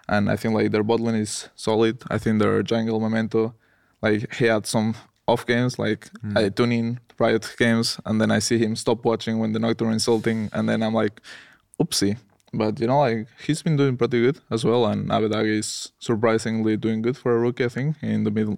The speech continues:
Speaker 1: middle lane, and Odo has his good games. So I think they're going to do decent, but I don't expect that much from Schalke, uh, coming
Speaker 2: Mm.
Speaker 1: into the playoffs.
Speaker 2: Yamato, are you in the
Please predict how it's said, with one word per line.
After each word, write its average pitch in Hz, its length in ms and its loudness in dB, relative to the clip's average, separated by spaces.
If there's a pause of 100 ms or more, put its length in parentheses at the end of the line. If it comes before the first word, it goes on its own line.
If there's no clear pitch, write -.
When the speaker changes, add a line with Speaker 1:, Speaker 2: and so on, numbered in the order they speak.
Speaker 1:
middle 110 340 0
lane, 113 260 0
and 107 200 -2 (440)
Odo 104 220 4
has 104 380 -2 (100)
his - 380 -4
good 113 160 2
games. 113 340 0 (200)
So - 140 -4
I 131 40 0
think 160 220 -2
they're 107 240 0
going 110 280 -2
to 107 80 -2
do 104 120 0
decent, 107 400 0
but 104 240 -4 (560)
I 98 60 2
don't 104 120 4
expect 107 440 -2
that 117 200 2
much 107 220 -2
from 107 200 -4
Schalke, 104 320 -4
uh, 104 320 -4 (160)
coming 104 260 -2
Speaker 2:
Mm. 107 60 0
Speaker 1:
into 104 200 -2
the 104 140 0
playoffs. 110 400 -2 (760)
Speaker 2:
Yamato, 123 240 0
are 123 80 2
you 123 120 0
in 120 60 -4
the 123 60 -4